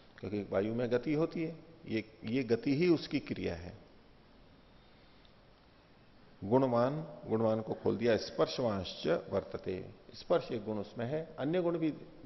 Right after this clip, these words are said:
किए जा सकते हैं, लेकिन मुख्य गुण स्पर्श है, उसको कहा गुण वाला है। तस्मात् वायुर्द्रव्यम एव उक्तम ही क्रिया गुणवत समवायी कारणमिति द्रव्य लक्षणम, उस सूत्र को उद्धृत करते हुए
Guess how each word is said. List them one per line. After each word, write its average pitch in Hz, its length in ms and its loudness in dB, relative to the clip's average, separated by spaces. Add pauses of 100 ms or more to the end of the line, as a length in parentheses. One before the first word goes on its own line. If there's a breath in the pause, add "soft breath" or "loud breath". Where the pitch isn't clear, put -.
किए 110 200 0
जा - 160 -2
सकते - 320 -6
हैं, 151 60 0
लेकिन 147 240 -4
मुख्य 123 340 -4
गुण 139 200 -6
स्पर्श - 400 -6
है, 170 160 -6 (100)
उसको - 260 -10
कहा 107 280 -8 (300)
गुण 98 120 -2
वाला 95 240 0
है। 117 180 -4 (500 loud breath)
तस्मात् 104 380 2
वायुर्द्रव्यम 104 760 -2
एव 92 480 -4 (440 loud breath)
उक्तम 156 360 0
ही 175 200 2
क्रिया 143 460 2
गुणवत 107 560 -2 (320)
समवायी 110 260 0
कारणमिति 104 640 -4
द्रव्य - 480 -4
लक्षणम, 104 500 -4
उस 110 220 -8
सूत्र 117 260 -6
को 131 180 -4
उद्धृत 117 340 -4
करते - 300 -8
हुए 147 160 -6